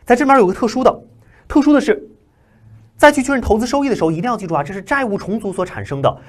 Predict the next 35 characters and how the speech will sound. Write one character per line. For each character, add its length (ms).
而 140
不 160
是 100
那 80
个 80
资 180
产 240
公 160
允 80
价 140
值 80
变 180
动 140
本 160
身 140
所 100
产 180
生 180
的。 180
特 160
别 80
要 100
注 140
意 20
的 100
就 100
是 280
其 380
他 340
权 300
益 80
工 180
具 140
投 200
资。 300